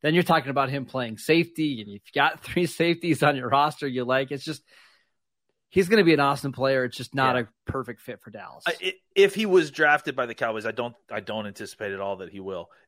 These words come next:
Speaker 2: If he was drafted by the Cowboys, I definitely would trust Dan Quinn and, uh, and Joe Witt to figure out how to play him.
Speaker 1: Yep.
Speaker 2: But I,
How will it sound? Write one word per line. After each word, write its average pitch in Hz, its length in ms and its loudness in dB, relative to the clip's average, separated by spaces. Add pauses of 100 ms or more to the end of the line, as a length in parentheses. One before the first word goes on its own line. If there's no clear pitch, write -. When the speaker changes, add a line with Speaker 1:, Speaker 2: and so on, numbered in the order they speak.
Speaker 2:
If 160 180 0
he 165 100 -6
was 143 120 -2
drafted 131 320 -2
by 127 80 -6
the 120 80 -10
Cowboys, 120 340 -4
I 107 100 -12
definitely 117 520 -4
would 101 180 -14
trust - 360 -6
Dan 107 180 -10
Quinn 110 540 -8
and, 104 340 -8
uh, 101 240 -6 (140)
and 101 340 -10
Joe 110 160 -2
Witt 107 260 -4
to 101 200 -10
figure 110 340 -4
out 104 160 -4
how 104 140 -2
to 98 60 -6
play 104 280 -8
him. 185 240 -12
Speaker 1:
Yep. 120 220 -10 (420)
Speaker 2:
But 101 260 -2 (240)
I, 95 220 -6